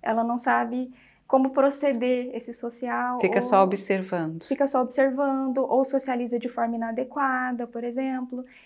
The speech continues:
Speaker 1: Então, é, ao invés de chegar, às vezes, interagir com a criança, ela fica olhando, ou ela chega e fica parada no meio da brincadeira. Existe uma série de comportamentos que a gente pode,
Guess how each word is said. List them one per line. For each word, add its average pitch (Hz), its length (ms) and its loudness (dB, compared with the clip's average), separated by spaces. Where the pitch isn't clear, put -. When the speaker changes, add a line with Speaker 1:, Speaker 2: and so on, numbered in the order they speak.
Speaker 1:
Então, 233 400 0
é, 226 200 0
ao 226 80 0
invés 233 320 -2
de 226 60 -6
chegar, 226 460 -4
às 220 100 -8
vezes, 220 260 -4
interagir 226 480 -2
com 233 80 -8
a 226 40 -4
criança, 294 380 -2
ela 254 100 -2
fica - 220 -6
olhando, 269 680 -2
ou 254 220 2
ela 247 200 4
chega 240 380 0
e - 20 -4
fica 233 320 -4
parada 247 640 0
no 233 80 -2
meio 214 220 -6
da 220 100 -4
brincadeira. 254 920 -2
Existe 269 300 -2
uma 285 160 0
série 285 300 -2
de 403 100 -12
comportamentos 254 800 -6
que - 100 -6
a 240 40 -4
gente 240 260 -6
pode, 220 540 -8